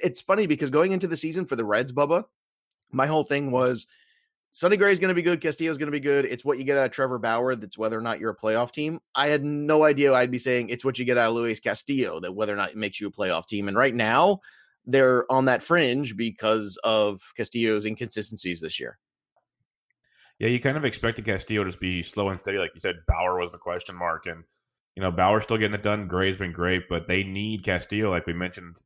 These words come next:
Speaker 2: to have the three good arms for the playoff run. And he looks bad. And it was weird 'cause he started out first couple innings, look, looked like the Castillo of old. And then it turned into home run derby in, in Cincinnati. And that was not what we wanted to see at all. And it's been that way all year, like you said.
Speaker 1: Yeah,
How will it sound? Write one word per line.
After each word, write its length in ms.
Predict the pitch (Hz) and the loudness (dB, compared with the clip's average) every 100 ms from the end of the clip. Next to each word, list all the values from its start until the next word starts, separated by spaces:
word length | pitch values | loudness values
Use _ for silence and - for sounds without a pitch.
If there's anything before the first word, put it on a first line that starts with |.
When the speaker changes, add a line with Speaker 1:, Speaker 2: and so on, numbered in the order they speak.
| _ | _
Speaker 2:
to 140 | 95 | 0
have 200 | 92 87 85 | 2 2 0
the 100 | 85 | -6
three 220 | 95 92 | -4 -2
good 140 | 90 | 0
arms 240 | 90 92 - | 2 0 -4
for 120 | 85 | -8
the 80 | - | -4
playoff 360 | 85 92 87 | 0 0 0
run. 220 | 87 82 | -2 -4
And 140 | 78 82 _ _ _ - | -6 -12 _ _ _ -4
he 100 | 101 | -2
looks 180 | 117 - | -2 -2
bad. 280 | 95 104 | 0 2
And 140 | 95 98 | 0 0
it 40 | |
was 100 | 101 | 0
weird 240 | 98 120 110 | 0 -2 -2
'cause 60 | |
he 60 | 95 | -4
started 280 | 113 107 107 | 0 2 2
out 300 | 101 - - | 0 -2 -4
first 280 | 113 107 - | -4 -2 -2
couple 260 | 98 95 | -2 0
innings, 180 | 95 87 | -2 -4
look, 140 | 80 - - | -8 -10 -4
looked 240 | 104 - | 0 2
like 100 | 107 | 2
the 60 | - | 0
Castillo 400 | 110 101 117 110 | -2 -2 0 2
of 100 | 104 | 4
old. 280 | 107 110 107 _ _ _ _ _ 92 | 4 4 0 _ _ _ _ _ -2
And 60 | |
then 100 | 101 | 0
it 100 | 95 | 0
turned 140 | 101 95 | 0 -2
into 120 | 87 | -2
home 200 | 95 90 | 0 0
run 100 | 85 | 2
derby 280 | 87 85 80 | 2 2 -2
in, 120 | 82 | -4
in 140 | 87 | -6
Cincinnati. 540 | - 85 87 82 80 78 | -4 -4 -2 0 2 0
And 120 | 80 | -2
that 160 | 82 | 0
was 160 | 85 78 | 0 -2
not 300 | 85 85 - | 2 2 2
what 100 | 80 | -2
we 60 | 80 | -6
wanted 220 | 82 82 | -8 -8
to 60 | |
see 140 | - 90 | -12 -4
at 80 | 82 | 0
all. 140 | 90 | 0
And 80 | 92 | 0
it's 80 | - | -2
been 140 | 104 | 0
that 100 | 95 | 2
way 100 | 107 | 4
all 100 | 110 | 4
year, 140 | 127 | 4
like 180 | 113 - | 0 0
you 60 | - | -8
said. 220 | 76 71 _ - _ _ _ - | -10 -10 _ -20 _ _ _ -8
Speaker 1:
Yeah, 200 | 110 | -8